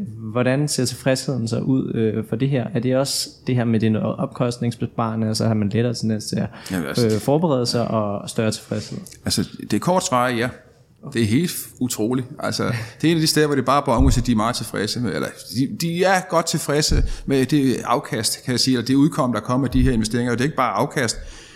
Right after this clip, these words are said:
Speaker 2: det er bedre arbejdsprocesser, det er tidsbesparende ting i virksomheden, det er bedre kvalitet i det output, man får, når man, når man arbejder i virksomheden. I mange henseender, så er digitalisering virkelig en, en, øh,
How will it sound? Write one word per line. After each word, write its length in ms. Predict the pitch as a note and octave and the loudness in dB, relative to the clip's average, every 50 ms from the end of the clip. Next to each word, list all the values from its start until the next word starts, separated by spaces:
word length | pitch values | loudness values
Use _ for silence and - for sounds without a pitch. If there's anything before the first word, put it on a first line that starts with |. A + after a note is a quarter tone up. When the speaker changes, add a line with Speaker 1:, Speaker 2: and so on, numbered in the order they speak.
| - - - | -20 -8 -2
Speaker 2:
det 80 | - C3+ | 0 0
er 40 | - | 2
bedre 200 | C3+ C3+ C#3 C#3 | 2 2 2 2
arbejdsprocesser, 800 | F#2+ G2 A2+ D#3+ E3 D3+ - - C#3+ - - C3+ B2+ - C#3 | 2 2 0 0 0 -2 -2 -2 -2 0 0 0 0 0 0
det 100 | - B2+ | 0 0
er 40 | A#2+ | 0
tidsbesparende 640 | - - D#3+ D#3+ - E3 D3+ - C#3+ C3+ C3 C3+ | 2 2 0 0 0 -2 -2 0 0 0 2 2
ting 220 | C3 - D3+ D#3 D3+ | 0 0 2 2 2
i 40 | C#3 | 2
virksomheden, 540 | C3+ D3+ D3 - - C3+ B2+ C#3 C3+ C3+ B2+ | 2 2 0 0 0 0 2 2 2 0 0
det 200 | - C#3 C3+ A2+ | 0 2 2 2
er 200 | G#2+ A2 G2+ G2 G2 | 2 2 0 0 0
bedre 180 | - A#2+ C3 C#3 | 0 2 2 0
kvalitet 540 | C3 - A2+ G#2+ - - D3 D3 D3+ C#3+ - - | 0 0 -2 -2 0 0 0 0 0 0 -2 -2
i 340 | - C#3 C3 B2+ A2+ G2+ - | 0 2 4 4 4 4 4
det 180 | D3 C#3+ C3 - | 4 4 6 6
output, 300 | F#2+ C3 D#3+ - F3+ E3+ | 4 0 0 -2 -4 -4
man 100 | C3+ C3 | -4 -2
får, 240 | - C#3+ C#3 C#3+ C#3+ | -2 0 0 2 2
når 100 | D3+ C#3 | 2 2
man, 120 | C3+ B2+ | 2 2
når 240 | B2 F2+ E2+ G#2+ C3 | 4 4 4 4 4
man 220 | B2+ B2+ A#2+ A2 G#2+ G#2+ - - - - | 4 2 2 0 0 -2 -8 -16 -14 -6
arbejder 400 | - A#2 B2+ C3 D3+ D#3 C#3+ C3+ | -2 0 0 0 2 0 0 0
i 60 | B2+ | 2
virksomheden. 480 | A#2+ C3+ C#3+ C3+ D3+ C#3+ C3+ C#3 C3 A#2+ C3+ - - - - - - - | 2 2 0 0 0 0 2 2 2 0 -2 -8 -18 -20 -20 -20 -10 -2
I 80 | D#3 D#3 | 0 2
mange 220 | C#3+ C#3+ F3+ F3 | 2 2 2 2
henseender, 400 | F3 D#3 B2+ - D3 D3 D#3+ D#3 | 0 0 2 2 2 2 2 0
så 120 | C3+ - | 0 0
er 40 | D3 | 0
digitalisering 560 | D3 C#3 A#2+ - A#2+ A2+ - - D3 C#3+ C3+ | 0 0 0 0 -2 -2 0 0 0 2 2
virkelig 340 | B2+ C#3+ D#3 D3+ E3 C#3 B2 | 2 0 0 0 0 0 2
en, 160 | A#2 G#2 F#2+ - | 2 2 0 0
en, 200 | - A#2 A#2+ A#2+ | -2 0 0 0
øh, 300 | A#2 A2 G#2+ G#2+ G2+ - | 0 0 0 -2 -4 -4